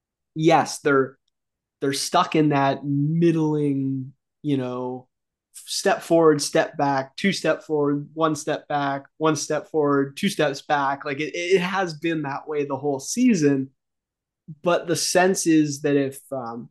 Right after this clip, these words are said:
if statistics are gonna bear out over the long term and, you know, a, a general trend is gonna develop, there's a sense that it's going to go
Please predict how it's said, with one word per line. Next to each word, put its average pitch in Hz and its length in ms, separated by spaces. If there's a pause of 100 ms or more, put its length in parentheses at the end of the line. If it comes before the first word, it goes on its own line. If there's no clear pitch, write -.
(120)
if - 120
statistics 160 800
are 143 80
gonna 139 220
bear 135 440
out 135 160
over 131 240
the 139 80
long 127 400
term 127 380
and, 123 180
you 131 120
know, 113 260 (480)
a, - 60 (100)
a 139 80
general 143 640
trend 151 400
is 135 140
gonna 127 200
develop, 110 580 (460)
there's 151 280
a 139 60
sense 147 340
that - 160 (140)
it's 151 280
going 139 320
to 139 80
go 127 680